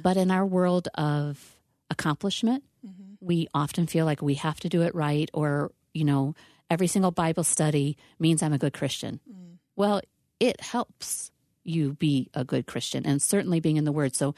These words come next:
Speaker 1: hear me strongly. It's, I'm not dismissing that, but God's the one who inspires you to go to your <laughs> Bible study.
Speaker 2: <laughs>
Speaker 1: God's the one who says, "I want to be a little closer to you. Can you open this scripture?" You know, that's the job of the Holy Spirit. His, he gives us an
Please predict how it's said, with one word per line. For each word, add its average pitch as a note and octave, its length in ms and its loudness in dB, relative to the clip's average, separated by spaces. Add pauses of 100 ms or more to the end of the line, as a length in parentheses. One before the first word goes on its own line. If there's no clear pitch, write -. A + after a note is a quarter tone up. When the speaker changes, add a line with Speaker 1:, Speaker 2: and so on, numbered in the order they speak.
(220)
Speaker 1:
hear F#3+ 160 0
me F3 80 2
strongly. D#3 400 0
It's, - 260 -2
I'm D3+ 120 0
not D3+ 180 0
dismissing D#3 520 0
that, G3+ 280 0 (640)
but E3 140 -4
God's F#3 320 0
the G#3 100 2
one E3 180 2
who D#3 180 -2
inspires C#3+ 640 -2
you C3 300 -4 (340)
to - 80 -10
go C3+ 160 0
to B2+ 80 -6
your B2 80 -6
<laughs> - 100 -4
Bible - 260 -2
study. F3+ 360 0 (320)
Speaker 2:
<laughs> G3+ 100 0
Speaker 1:
God's G#3+ 300 2
the G#3+ 80 0
one F3+ 200 0
who E3+ 120 -2
says, D3+ 380 0 (420)
"I E3 80 0
want F#3 160 2
to F3+ 80 0
be F3 140 4
a E3 40 4
little D#3+ 200 2
closer D3+ 400 -2
to - 180 -8
you. C3+ 240 -6
Can - 160 -2
you E3+ 160 2
open F3 280 0
this D#3 120 2
scripture?" - 500 -8 (280)
You F3 120 2
know, E3+ 100 4
that's G3 200 0
the F3+ 120 0
job E3 240 -2
of E3 60 -2
the D3+ 60 -2
Holy D#3 180 0
Spirit. G#3+ 400 -2
His, - 260 -6
he - 140 -4
gives E3 200 0
us D3 160 -2
an - 140 -8